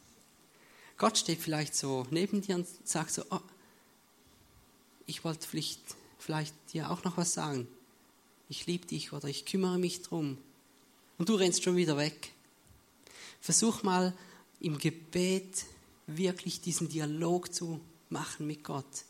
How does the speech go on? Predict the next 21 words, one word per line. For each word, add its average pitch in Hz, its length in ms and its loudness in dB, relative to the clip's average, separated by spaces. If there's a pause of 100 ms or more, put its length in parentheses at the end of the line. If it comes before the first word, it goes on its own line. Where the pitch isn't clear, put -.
(380)
Sagen, 160 220 -6
"Hey 165 140 -6
Gott, 180 420 -4 (1040)
danke 170 280 -4
für 156 140 -2
den 156 140 0
Tag 160 260 -8
heute. 147 400 -4 (1600)
Danke 175 280 0
für 175 100 0
das, 165 260 2
was 156 140 -4
ich - 140 -6
erlebt 175 360 0
habe. 170 280 -2
Danke, 165 400 -2
dass - 180 -4
du - 80 -4
mich 151 180 -4
beschützt - 520 -2
hast. - 400 -6